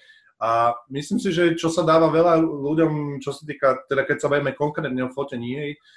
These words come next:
ale to neviem ani, či je moc rada, ale, ale nejaký taký všeobecný, akože, názor, ktorý asi teda pramení z nejakých zaručených rád,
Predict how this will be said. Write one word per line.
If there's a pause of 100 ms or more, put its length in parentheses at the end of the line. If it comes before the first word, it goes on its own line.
(720)
ale
to
neviem
ani,
či
je
moc
rada,
ale,
ale
nejaký
taký
všeobecný,
akože,
názor,
ktorý
asi
teda
pramení
z
nejakých (440)
zaručených
rád,